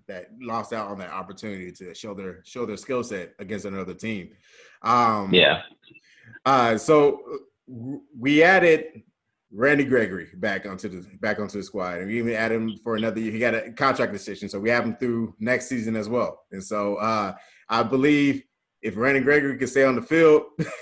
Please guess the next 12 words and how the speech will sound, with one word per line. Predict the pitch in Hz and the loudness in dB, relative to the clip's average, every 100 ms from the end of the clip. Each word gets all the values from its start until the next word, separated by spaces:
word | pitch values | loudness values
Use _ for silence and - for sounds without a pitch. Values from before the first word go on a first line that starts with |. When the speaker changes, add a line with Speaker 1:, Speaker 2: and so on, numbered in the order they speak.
| - - - - | -18 -12 -12 -12
Speaker 1:
stay | - - 143 | -8 0 4
off | 131 131 | 4 2
the | |
weed, | 110 311 427 427 440 427 392 170 | -4 0 4 4 6 6 4 2
man. | 139 147 170 190 185 | 2 2 2 0 -4
He's | 202 | -12
gotta | - - | -10 -12
stay | - - | -10 -8
off | 185 | -6
the | 160 | -6
weed, | 147 262 262 185 | -6 -4 -4 -4
man. | 143 196 302 262 - | -6 -4 -2 0 -2